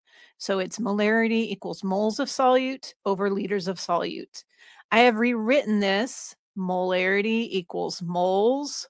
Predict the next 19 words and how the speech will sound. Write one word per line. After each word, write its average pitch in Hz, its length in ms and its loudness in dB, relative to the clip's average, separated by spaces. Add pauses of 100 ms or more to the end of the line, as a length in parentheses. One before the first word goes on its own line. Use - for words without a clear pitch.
(140)
over 196 320 2
liters, 190 580 -2
the 190 80 -6
things 180 340 -4
that 185 120 0
are 170 80 2
underlined 160 560 -2
are 151 120 0
here. 247 640 0
I 208 140 0
just 220 420 0
added 190 360 2
the 190 80 -2
point 196 360 -4
zero 180 300 0
seven 202 560 0
from 175 360 -4
the 170 100 -2
problem. 165 680 0